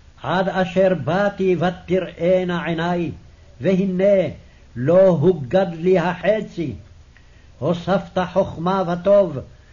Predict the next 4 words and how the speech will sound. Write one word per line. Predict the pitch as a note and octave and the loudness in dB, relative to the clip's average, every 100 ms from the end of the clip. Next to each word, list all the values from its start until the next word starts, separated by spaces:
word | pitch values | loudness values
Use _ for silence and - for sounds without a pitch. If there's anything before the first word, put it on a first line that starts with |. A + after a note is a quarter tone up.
| - - C#3 | -20 -10 -4
אל | E3+ E3 | 0 0
השמועה | D3 E3+ - - F3 E3+ D3 E3+ F3+ E3 F#2 - - C3+ | 0 -4 -6 -6 -4 -2 -2 -2 -2 -4 -8 -16 -16 -6
אשר | D3+ D#3 D#3 D#3+ D#3+ | -6 -6 -6 -4 -6
שמעתי. | - - D3 D3+ C#3 B2+ B2 | -12 -10 -8 -8 -8 -10 -12